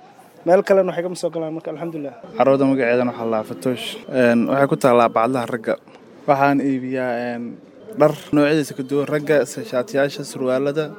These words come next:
Speaker 2: een, buumooyinka, kabaha banooniga lagu ciyaaro, een, sigsaamaha, een,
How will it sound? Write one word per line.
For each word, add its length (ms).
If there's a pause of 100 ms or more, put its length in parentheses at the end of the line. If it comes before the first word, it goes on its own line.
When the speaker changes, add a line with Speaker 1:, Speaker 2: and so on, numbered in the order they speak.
(220)
Speaker 2:
een, 340
buumooyinka, 600 (100)
kabaha 320
banooniga 460
lagu 180
ciyaaro, 320 (680)
een, 380
sigsaamaha, 640 (640)
een, 320